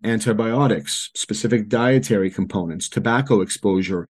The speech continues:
these all seem to play a part in the risk of developing I B D. And so I tell patients that in the patient with the right genetic predisposition, with certain environmental triggers that result potentially a change in the microbiome, the bacteria live within the G I tract,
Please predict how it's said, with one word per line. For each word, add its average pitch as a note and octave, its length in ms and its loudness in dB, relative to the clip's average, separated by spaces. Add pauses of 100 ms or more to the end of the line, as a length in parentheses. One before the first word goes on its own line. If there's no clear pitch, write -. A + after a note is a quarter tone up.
(140)
these C#3 340 4
all B2+ 200 4
seem C3+ 260 2
to B2+ 80 0
play B2 240 2
a A2+ 60 4
part A2 480 0
in G#2 240 2
the G#2 80 2
risk A2 320 0
of A2 100 -4
developing G#2+ 580 2
I F2+ 140 -2
B F#2+ 160 0
D. F2+ 380 2 (380)
And A#2+ 120 -2
so D3+ 100 4
I C3 60 6
tell F#3 220 2
patients C#3 420 2
that A2+ 240 2 (400)
in C3 100 4
the B2+ 80 4
patient - 320 0
with C3 120 0
the A#2+ 100 2
right C3 280 2 (120)
genetic B2 560 4
predisposition, C#3 920 0 (320)
with A2 220 2
certain C#3+ 320 2
environmental A#2 680 2
triggers B2+ 300 2
that A2 100 2
result G#2+ 320 0
potentially A2 460 0
a G#2 40 2
change A2+ 440 0
in G2+ 80 0
the G#2 160 2
microbiome, G#2 680 0
the G#2+ 60 0
bacteria G#2+ 540 0
live G#2 180 2
within G2+ 200 -2
the G2 80 -2
G G#2 180 2
I G#2 140 4
tract, G2+ 420 -2